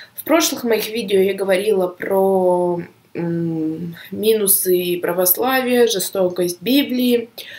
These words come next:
про то, насколько, насколько более meaningful, то есть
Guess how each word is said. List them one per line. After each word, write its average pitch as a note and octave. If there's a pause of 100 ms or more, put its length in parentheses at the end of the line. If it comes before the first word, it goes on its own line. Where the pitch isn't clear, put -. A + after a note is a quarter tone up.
(160)
про G#3
то, A#3+
насколько, G3
насколько G3 (3000)
более A#3 (560)
meaningful, A3
то A3
есть F#3+